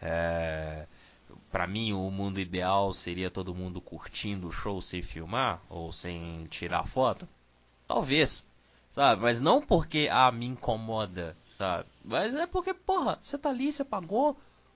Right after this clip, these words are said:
curte o show, vive ali o momento, o artista tá ali, sabe? É, obviamente, alguém que você gosta pra caramba,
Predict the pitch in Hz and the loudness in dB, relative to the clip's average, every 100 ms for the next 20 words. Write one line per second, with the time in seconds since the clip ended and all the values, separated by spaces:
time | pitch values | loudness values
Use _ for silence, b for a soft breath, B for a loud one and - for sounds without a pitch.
0 | - 294 302 220 - 214 262 269 170 156 | -2 4 4 4 -2 0 0 0 -2 -2
1 | 247 269 196 180 185 165 131 147 165 151 | 0 0 0 -2 -2 -2 -2 -2 -2 -2
2 | 117 - 165 - - 135 113 135 165 170 | -6 -4 -8 -8 -6 -6 -4 -6 -6 -6
3 | 160 B B B - 156 147 107 101 101 | -8 B B B -6 0 2 2 0 0
4 | 104 101 101 82 _ _ _ - - 101 | 0 -2 -6 -14 _ _ _ -14 -2 -2
5 | 98 98 95 101 113 113 101 113 127 - | 0 -2 0 -2 -2 -2 -2 -4 -4 -2
6 | 101 107 127 - 110 95 104 165 185 180 | 0 0 0 -6 -8 -6 -2 0 0 0
7 | 180 | -2